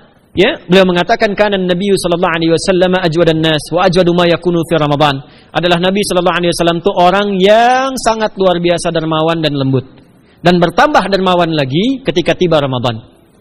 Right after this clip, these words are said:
Apa yang dilakukan Nabi? Mensupport sahabat, siapapun yang punya anggaran untuk infak, disiapkan sebelum Ramadan. Jangan berpikir banyak, Bu. Yang penting ada anggaran, tiga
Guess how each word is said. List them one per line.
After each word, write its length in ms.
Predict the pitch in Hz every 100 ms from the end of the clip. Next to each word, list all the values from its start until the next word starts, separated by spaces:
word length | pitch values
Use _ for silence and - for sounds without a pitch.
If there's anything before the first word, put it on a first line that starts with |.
| - _ _ _ - -
Apa 160 | 208 294 285
yang 80 |
dilakukan 320 | 269 262 269 254
Nabi? 560 | 247 240 240 247 -
Mensupport 480 | 151 165 - 214 180 -
sahabat, 560 | 143 135 131 226 -
siapapun 560 | - 185 175 185 208 214
yang 160 | 190 180
punya 240 | 175 175
anggaran 400 | 170 165 165 160
untuk 240 | 156 156
infak, 640 | 170 156 139 139 - - -
disiapkan 640 | 165 - 180 175 - 190
sebelum 320 | 190 170 151
Ramadan. 400 | 143 139 127 113 117 - - _ _ - - - - _ _ -
Jangan 240 | 214 233
berpikir 320 | - 269 254
banyak, 320 | 247 311 262
Bu. 160 | 254 247 - - - _ - _ -
Yang 160 | 233 226
penting 240 | 220 302
ada 240 | 277 269 262
anggaran, 480 | 269 277 254 233
tiga 160 | -